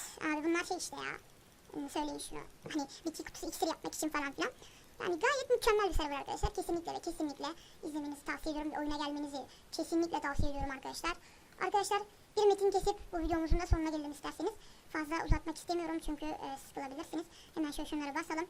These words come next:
Ve şimdi ne kadar vuracağımızı görelim. Dolmayı falan da takacağız herhalde. Şu an bir K vuruyoruz arkadaşlar. Dolma ile birlikte iki üç K vururuz diye düşünüyorum. Ve yavaştan gelişmeye başlıyoruz. Bu metni kesip videomun sonuna geliyorum ben de arkadaşlar. Ee, artık yani serverda da, aha şunu çağıralım ya.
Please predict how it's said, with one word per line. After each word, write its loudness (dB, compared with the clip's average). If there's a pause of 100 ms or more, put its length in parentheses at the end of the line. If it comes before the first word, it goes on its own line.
(240)
Ve -4
şimdi 4
ne 0
kadar -4
vuracağımızı -6
görelim. -6
Dolmayı -4
falan -10
da -16
takacağız -10
herhalde. -6 (440)
Şu 2
an 6
bir 6
K 8
vuruyoruz -2
arkadaşlar. 0 (240)
Dolma 10
ile 4
birlikte -4
iki -4
üç -8
K -4
vururuz -2
diye -2
düşünüyorum. 2 (360)
Ve 6
yavaştan 2
gelişmeye 0
başlıyoruz. -8 (200)
Bu 10
metni 8
kesip 2
videomun 8
sonuna 6
geliyorum 4
ben 0
de 0
arkadaşlar. 4 (600)
Ee, 0 (100)
artık -2 (400)
yani -6
serverda 0
da, -2
aha -2
şunu 2
çağıralım -8
ya. -14